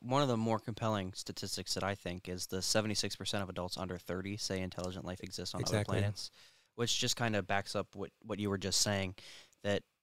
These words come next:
Speaker 1: uh, a lot of people back then, you know what I mean, didn't believe that, and they would've pretty much assumed that you were crazy if, if you did pull that up
Speaker 2: <laughs>
Speaker 1: and
Speaker 2: Yes.
Speaker 1: say that.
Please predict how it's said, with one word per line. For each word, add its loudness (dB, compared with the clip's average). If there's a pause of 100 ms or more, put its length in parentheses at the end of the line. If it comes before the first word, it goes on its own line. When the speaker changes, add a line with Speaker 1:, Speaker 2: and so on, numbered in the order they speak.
(160)
Speaker 1:
uh, 2
a -2
lot 6
of -2
people -4
back 2
then, 4
you -2
know 0
what 0
I 0
mean, -2
didn't 0 (960)
believe 0
that, 2
and -4
they 0
would've -2 (100)
pretty 0
much 0
assumed 2
that 0
you 0
were 0
crazy -2
if, -8 (140)
if -6
you -4
did -4
pull 4
that 6
up -2
Speaker 2:
<laughs> -14
Speaker 1:
and -4 (500)
Speaker 2:
Yes. 6
Speaker 1:
say 2
that. -6